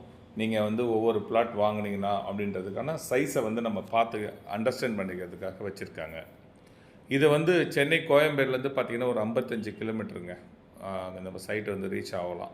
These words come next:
அந்த மாதிரி ஒரு டிஸ்டன்ஸு. இது வந்து ஒரு புஞ்சை நிலம்ங்க. புஞ்சை நிலம் அப்படின்னும் போது நமக்கு என்ன ஒரு அட்வான்டேஜ்னா, ரெசிடென்ஷியலா கன்வெர்ட் பண்ணிக்கிறதுக்கு ரொம்ப ஈஸியா இருக்கும் in ஃபியூச்சர்ல.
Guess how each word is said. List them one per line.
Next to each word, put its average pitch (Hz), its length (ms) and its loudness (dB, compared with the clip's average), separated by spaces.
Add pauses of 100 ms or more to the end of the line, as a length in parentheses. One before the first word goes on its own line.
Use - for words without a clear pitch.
அந்த 98 220 -4
மாதிரி 98 220 -2
ஒரு 87 200 -6
டிஸ்டன்ஸு. 92 580 -4 (640)
இது 127 220 12
வந்து 151 240 12
ஒரு 139 260 12
புஞ்சை 143 340 6
நிலம்ங்க. 95 420 4 (260)
புஞ்சை 139 440 4
நிலம் 120 340 6
அப்படின்னும் 117 400 2
போது 117 200 4
நமக்கு 110 240 0
என்ன 117 180 2
ஒரு 113 140 6
அட்வான்டேஜ்னா, 104 600 2
ரெசிடென்ஷியலா 123 640 2
கன்வெர்ட் 110 380 0
பண்ணிக்கிறதுக்கு 101 480 -2
ரொம்ப 104 260 0
ஈஸியா 101 280 0
இருக்கும் 110 500 0 (420)
in 107 160 2
ஃபியூச்சர்ல. 107 540 2